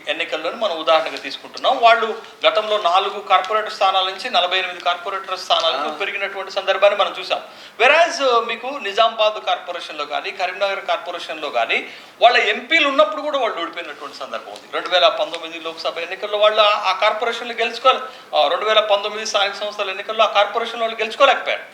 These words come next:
Speaker 1: కాబట్టి ఈసారి ఎట్లా ఉండబోతుంది అనేది, ముఖ్యంగా ముందు జరిగే ఎన్నికలు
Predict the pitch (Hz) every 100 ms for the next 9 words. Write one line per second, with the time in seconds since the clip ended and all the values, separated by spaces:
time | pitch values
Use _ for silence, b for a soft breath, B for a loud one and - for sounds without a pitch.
0 | B B B - - 302 202 285 320 320
1 | 311 - 311 269 247 233 - 214 - -
2 | _ - - 320 302 240 277 320 330 302
3 | 254 240 226 226 226 220 330 392